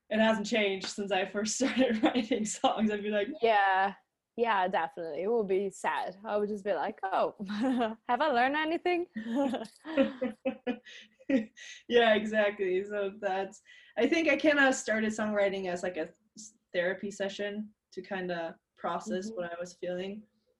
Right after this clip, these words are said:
Speaker 1: Is that
Speaker 2: Mm-hmm.
Speaker 1: kinda what it does for you too, or do you have, like, different writing styles depending on the song?
Speaker 2: Mm-hmm.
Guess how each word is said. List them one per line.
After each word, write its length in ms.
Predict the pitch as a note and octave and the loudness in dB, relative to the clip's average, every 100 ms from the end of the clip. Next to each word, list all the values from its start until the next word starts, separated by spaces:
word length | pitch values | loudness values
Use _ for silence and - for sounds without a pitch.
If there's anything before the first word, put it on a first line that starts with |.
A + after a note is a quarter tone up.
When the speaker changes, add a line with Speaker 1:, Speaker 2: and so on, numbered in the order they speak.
| _ _ - | _ _ -12
Speaker 1:
Is 120 | F3+ | -4
that 360 | F#3 F#3+ G3 A3+ | 2 4 4 0
Speaker 2:
Mm-hmm. 120 | A3+ | -4
Speaker 1:
kinda 280 | A3 G3 G3 | -4 -4 -2
what 180 | F#3+ F#3+ | 0 0
it 100 | F#3+ | -2
does 200 | F#3+ F#3+ | -2 -4
for 120 | - | -4
you 200 | G3 F#3+ | -4 -4
too, 320 | F3+ G3 G3+ G#3+ | -4 -2 0 0
or 180 | F3+ F3+ | 0 -2
do 100 | G3 | -2
you 480 | F3+ F3+ F3 E3+ - | 0 0 -2 -6 -8
have, 200 | F#3+ F3+ | -8 -6
like, 180 | D#3+ - | -8 -10
different 640 | F3+ - F3 E3+ F3 - - _ _ _ _ _ _ _ | -16 -12 -12 -12 -18 -20 -20 _ _ _ _ _ _ _
writing 360 | F3 E3+ E3 F3 | -8 -6 -6 -8
styles 480 | F3 E3+ D#3 E3+ - | -8 -4 -4 -4 -10
depending 540 | F3+ - F3 E3+ F3 | -14 -10 -10 -10 -12
on 320 | E3+ E3+ E3+ G3+ _ _ _ | -12 -12 -14 -20 _ _ _
the 80 | |
song? 380 | - E3+ E3 - _ _ _ _ _ _ - | -16 -12 -12 -14 _ _ _ _ _ _ -4
Speaker 2:
Mm-hmm. 340 | A#3 A3+ B3 | -2 0 -2